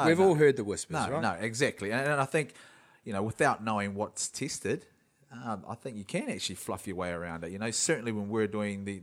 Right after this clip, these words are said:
Speaker 1: the other, uh, you know, uh, the other test pre, uh, pre-tournament, you know, there, you know, there was certainly ways to fluff it then as well. So, I mean, they've got to crack down on it.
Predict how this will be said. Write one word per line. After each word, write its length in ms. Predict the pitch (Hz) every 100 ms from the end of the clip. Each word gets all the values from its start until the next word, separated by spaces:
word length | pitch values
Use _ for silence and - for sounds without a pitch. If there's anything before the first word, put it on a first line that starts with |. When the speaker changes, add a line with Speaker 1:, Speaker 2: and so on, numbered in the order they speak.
| 92
Speaker 1:
the 120 | 101
other, 160 | 143 117
uh, 160 | 101 95
you 80 | 104
know, 160 | 87 87 -
uh, 180 | 87 92
the 120 | 87
other 140 | 101 95
test 320 | - 92 -
pre, 320 | - 120 104 - - - -
uh, 120 | 87 82
pre-tournament, 680 | - 107 90 127 170 - 101 - _ _ _
you 60 | -
know, 100 | 87
there, 160 | 113 107 -
you 100 | 104
know, 100 | 87 98 -
there 100 | 117
was 80 | 104
certainly 340 | - 127 95 95
ways 280 | 98 101
to 60 | -
fluff 300 | - 104 95
it 100 | 85 _
then 180 | 95 104
as 140 | 95 95
well. 240 | 156 101
So, 340 | - 123 120 113
I 80 | 120
mean, 340 | 127 127 120 - - - _ -
they've 140 | 135
got 100 | 180
to 60 | 156
crack 260 | - 101
down 160 | - 85
on 100 | 85
it. 120 | 85